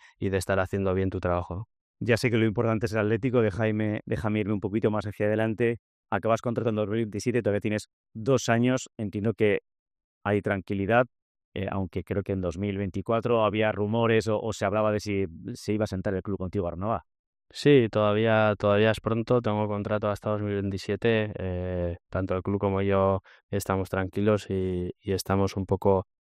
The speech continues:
Speaker 1: pues, más pensando en el día a día y, y, y no pensando tan a futuro.
Speaker 2: Ujú.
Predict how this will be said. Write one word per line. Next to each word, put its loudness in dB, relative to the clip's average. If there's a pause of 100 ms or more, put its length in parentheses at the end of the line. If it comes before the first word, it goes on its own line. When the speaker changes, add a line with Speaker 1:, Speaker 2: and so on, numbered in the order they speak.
(140)
Speaker 1:
pues, -4
más 0
pensando 4
en 4
el 2
día 2
a 2
día 4
y, 0
y, -6
y -2
no 0
pensando -2
tan 2
a 0
futuro. 0 (160)
Speaker 2:
Ujú. -6